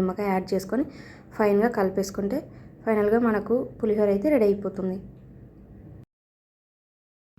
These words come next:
తర్వాత స్టవ్ పైన పెనం పెట్టుకున్నాను,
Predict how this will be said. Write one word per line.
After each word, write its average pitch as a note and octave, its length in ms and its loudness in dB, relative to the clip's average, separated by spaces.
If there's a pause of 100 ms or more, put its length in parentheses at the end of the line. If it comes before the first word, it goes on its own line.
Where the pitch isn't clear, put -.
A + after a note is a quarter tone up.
(200)
తర్వాత G#3 380 0 (300)
స్టవ్ G3+ 360 0
పైన G#3 200 2 (180)
పెనం G#3 200 2 (100)
పెట్టుకున్నాను, F#3+ 580 -2